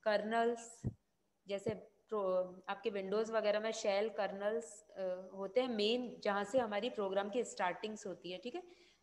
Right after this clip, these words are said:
तो ये नाम याद रख लो, आगे तुम्हें धीरे धीरे अपने आप पता चल जाएगा, ठीक है। एटसेटरा are written in C language। ये सब जो computer languages ये बता रहा है, ये सब किस में लिखे गए हैं? सी language में। And most of the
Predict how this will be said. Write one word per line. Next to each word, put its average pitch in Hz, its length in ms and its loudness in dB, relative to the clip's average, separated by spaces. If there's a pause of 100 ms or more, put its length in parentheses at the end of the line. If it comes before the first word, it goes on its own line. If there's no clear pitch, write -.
(120)
तो 247 40 4
ये 277 560 0
नाम 240 340 4
याद 294 180 6
रख 247 160 2
लो, 262 80 4
आगे 247 240 6
तुम्हें 262 260 -4
धीरे 226 200 2
धीरे 254 160 0
अपने 254 260 0
आप 277 140 -2
पता 233 200 0
चल 196 200 -4
जाएगा, 170 260 -4
ठीक 262 160 -6
है। 294 140 0
एटसेटरा 233 580 0
are 233 80 -2
written 247 400 -2
in 302 160 -4
C 262 120 -4 (100)
language। 185 340 -6 (340)
ये 262 100 2
सब 302 460 2
जो 285 100 2 (120)
computer 247 380 0
languages 233 640 2
ये 247 100 -2
बता 202 320 0
रहा 214 140 2
है, 233 160 -2 (440)
ये 240 80 4
सब 294 220 2
किस 262 200 0
में 302 100 2
लिखे 294 260 2
गए 285 120 4
हैं? 320 140 -2
सी 285 300 4
language 180 520 -2
में। 165 140 -14 (720)
And 254 280 2
most 320 420 4
of 277 160 4
the 277 100 4